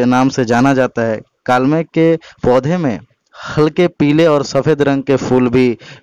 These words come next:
लगते हैं। भारत में ये पौधा सर्दियों के समय खिलता है। बेहद ही कम लोगों को कालमेघ के पौधे के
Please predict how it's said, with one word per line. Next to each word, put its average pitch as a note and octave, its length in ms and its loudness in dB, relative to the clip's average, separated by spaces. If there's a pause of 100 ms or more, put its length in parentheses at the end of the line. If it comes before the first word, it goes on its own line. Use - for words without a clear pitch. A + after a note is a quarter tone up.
लगते B2 380 0
हैं। G#2 200 -6 (300)
भारत C#3 400 0
में D#3+ 140 0
ये D#3 220 2
पौधा C3 440 0
सर्दियों C3+ 440 -2
के D#3 120 0
समय C#3 400 2 (420)
खिलता C#3 380 0
है। A#2+ 180 0 (440)
बेहद D3+ 460 0
ही D#3 300 0 (580)
कम E3+ 240 0 (140)
लोगों C#3 420 2
को C#3+ 320 0 (280)
कालमेघ C3 440 0
के C#3 160 -2
पौधे B2 380 0
के C3+ 180 0